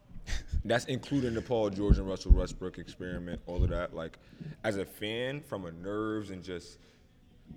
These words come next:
Speaker 2: not pulling your hair out and just enjoying the game, and it's just, wow, my team is playing really good basketball. Like, all them, you could tell all of them dudes really enjoy playing together, bro.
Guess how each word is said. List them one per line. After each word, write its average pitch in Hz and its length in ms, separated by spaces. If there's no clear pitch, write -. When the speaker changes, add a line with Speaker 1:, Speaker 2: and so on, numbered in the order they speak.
Speaker 2:
not 107 240
pulling 107 260
your 98 140
hair 104 320
out 104 220
and 92 100
just 87 180
enjoying 95 440
the 95 60
game, 92 380
and 92 80
it's 104 140
just, - 180
wow, 85 320
my 87 120
team 113 280
is 92 100
playing 90 360
really 85 220
good 80 220
basketball. 78 600
Like, 78 200
all 117 240
them, 131 180
you 135 120
could - 160
tell 117 240
all 110 280
of 117 60
them 113 180
dudes 101 400
really 98 380
enjoy 90 480
playing 90 340
together, 80 420
bro. 82 300